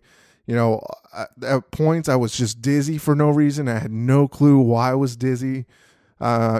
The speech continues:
you know, just the effects that you have. My, you know, I felt nauseous all the time. I felt like I was gonna throw up. And it was crazy to see what worries do to your body and the stress that it puts it in. Because when you have anxiety, what it does is it really accelerates your adrenaline, right? So your fight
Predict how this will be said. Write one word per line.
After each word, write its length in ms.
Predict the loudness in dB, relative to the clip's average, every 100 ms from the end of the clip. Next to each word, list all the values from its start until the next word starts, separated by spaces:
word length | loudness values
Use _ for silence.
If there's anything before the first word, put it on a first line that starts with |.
| -2
you 100 | 0
know, 80 | 0
just 300 | 0 -2 0
the 80 |
effects 460 | 0 0 -4 -4 -4
that 80 | -2
you 120 | 0
have. 400 | 0 0 0 -2
My, 300 | -2 -4 -6
you 60 | -6
know, 140 | -4
I 80 | -4
felt 240 | -4 -4 -2
nauseous 580 | -2 -2 -4 -6 -4
all 140 | -2 -2
the 80 | -2
time. 240 | -4 -4
I 20 |
felt 140 | -2 -4
like 80 |
I 40 | -4
was 80 | -6
gonna 180 | -6
throw 320 | -2 2 4 4
up. 360 | 2 -2 -4 -12 _ _ _
And 120 | 0 2
it 60 |
was 140 | 2 -2
crazy 440 | -2 -2 0 -2
to 100 | -4
see 260 | -4 -4 -4
what 440 | 2 4 2 2
worries 420 | 2 4 2 0
do 240 | 0 0 0
to 140 | 0
your 100 | -2
body 500 | -2 -4 -2 -4 -4
and 120 | -6
the 60 | -8
stress 340 | -4 -4 -4
that 100 | -4
it 140 | -6 -6
puts 200 | -8 -6
it 60 |
in. 160 | -6 -4
Because 400 | -4 -2 -2 -4 _ _ _
when 180 | 0 0
you 80 | 0
have 180 | -2 -2
anxiety, 480 | -2 -2 -2 -2 -2
what 160 | -2
it 140 | -2 -4
does 260 | -4 -4
is 160 | -8 -6
it 180 | -6 -4
really 400 | -2 0 -2 -6
accelerates 580 | -6 -2 0 2 0 0
your 220 | 0 0
adrenaline, 520 | 2 2 2 -2 -4
right? 280 | -6 -6 -10 -18 -16
So 100 | -2
your 140 | 0 0
fight 460 | 2 2 2 -2